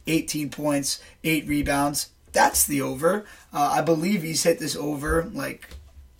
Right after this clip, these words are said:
it, it, it's probably nearing twenty games in a row at this point, and they still keep on giving the same, uh, points, rebounds, assists combination line for him at nineteen and a half. Uh, I think that this is the, a must. It is the biggest lock on every night,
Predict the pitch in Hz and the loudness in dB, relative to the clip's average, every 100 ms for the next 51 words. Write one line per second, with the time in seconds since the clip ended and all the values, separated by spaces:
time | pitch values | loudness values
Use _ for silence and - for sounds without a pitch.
0 | _ _ _ - 143 135 147 143 151 135 | _ _ _ -8 -6 -4 -6 -8 -8 -6
1 | - 175 175 160 156 151 147 139 - 156 | 4 8 8 6 0 -4 -4 -6 -8 -8
2 | 156 147 147 139 143 131 131 143 147 - | -4 -2 -2 -2 -4 -2 -4 -4 -8 -6
3 | 165 151 135 120 - 165 147 151 - 143 | -4 -4 -4 -4 -4 -4 -4 -6 -6 -6
4 | 139 135 131 - 143 135 123 - - - | -4 -4 -4 -4 -2 -4 -4 -12 -20 -20
5 | - 151 135 - 165 151 156 147 143 139 | -8 -6 -6 -2 -2 -2 -4 -4 -4 -2
6 | 131 - 147 - 147 139 139 139 147 139 | 0 0 2 -2 -2 -2 -2 -2 -2 -4
7 | 135 143 135 156 160 165 156 - 131 143 | -4 -4 -4 -6 -4 -4 -8 -10 -6 -4
8 | 131 147 143 139 135 143 143 - - - | -4 -4 -4 -4 -2 -2 -4 -10 -18 -20
9 | - - - - 139 135 151 143 151 151 | -20 -12 -8 -6 -6 -6 -6 -4 -2 -2
10 | 135 135 151 160 - - 156 151 139 135 | -2 -6 -6 -8 -12 -6 -2 -2 -4 -2
11 | 139 - - - 151 143 131 139 135 151 | 0 0 0 0 -2 -6 -6 -8 -8 -6
12 | 151 - 147 135 143 139 131 135 135 147 | -4 -4 -2 -2 -2 -6 -6 -6 -4 -2
13 | 160 | -4